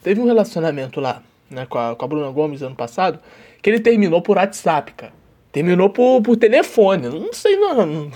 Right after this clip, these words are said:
<laughs> porra. Tá bom que, né, <laughs> pra não rolar briga, né, pra ter morte. É,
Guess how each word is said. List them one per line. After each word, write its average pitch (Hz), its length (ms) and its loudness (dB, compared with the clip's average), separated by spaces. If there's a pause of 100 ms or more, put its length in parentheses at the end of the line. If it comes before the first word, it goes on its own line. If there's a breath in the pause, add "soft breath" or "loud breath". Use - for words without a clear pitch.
(140)
<laughs> - 200 -14
porra. 165 260 0 (560 loud breath)
Tá 262 120 0
bom 269 220 2
que, 185 540 0 (240)
né, 180 240 0 (280)
<laughs> - 280 -10
pra 190 100 0
não 156 100 -6
rolar 151 280 0
briga, 160 540 2
né, 143 100 2
pra - 240 -14 (200)
ter 147 100 2
morte. 170 720 0 (800 loud breath)
É, 135 440 0